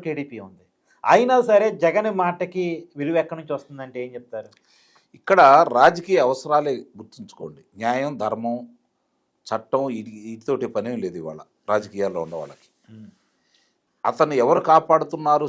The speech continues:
Speaker 2: సీబీఐ కాపాడుతుందా? లేకపోతే సీబీఐలో పనిచేసిన వ్యక్తులు కాపాడుతున్నారా?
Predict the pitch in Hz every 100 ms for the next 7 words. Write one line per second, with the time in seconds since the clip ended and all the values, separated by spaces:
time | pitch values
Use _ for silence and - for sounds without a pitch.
0 | 143 135 139 151 151 151 147 135 127 135
1 | 127 127 131 131 127 120 120 110 131 135
2 | 139 135 131 120 120 131 131 127 117 131
3 | 120 120 117 117 - 117 113